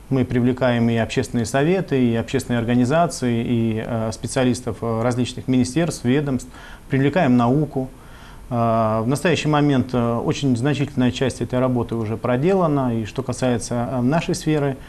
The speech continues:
то, безусловно, э, мы планируем к две тысячи тридцатому году, ну, для примера, уровень налоговых поступлений увеличить еще в два раза. И планируем, что к тридцатому году он достигнет порядка шести миллиардов рублей.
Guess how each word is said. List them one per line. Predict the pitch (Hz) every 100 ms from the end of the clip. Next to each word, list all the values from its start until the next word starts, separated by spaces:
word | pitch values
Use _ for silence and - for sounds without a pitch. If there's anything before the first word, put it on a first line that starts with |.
| - -
то, | 143
безусловно, | 117 120 120 - 135 160 143 123 120
э, | 120 117 117 113 113 117 113 - - - - 135
мы | 131
планируем | 131 127 143 156 135
к | 113
две | 127
тысячи | 143 - 117 113 117 -
тридцатому | 131 143 127 123 120
году, | 120 165 175 175 143
ну, | 180 120
для | 120
примера, | - 131 165 135 - - - -
уровень | 139 139 123
налоговых | 127 127 113 110
поступлений | - - 110 135 156 147 127 120
увеличить | 120 131 - 147
еще | 143 135
в | 107
два | 110 107
раза. | 104 101 - - -
И | 110
планируем, | 127 131 160 131
что | 123
к | 117
тридцатому | 117 135 123 123 117
году | 143 131
он | 117 113
достигнет | 110 - 127 117
порядка | 123 113 -
шести | - - 123
миллиардов | 110 107 107 - -
рублей. | 113 110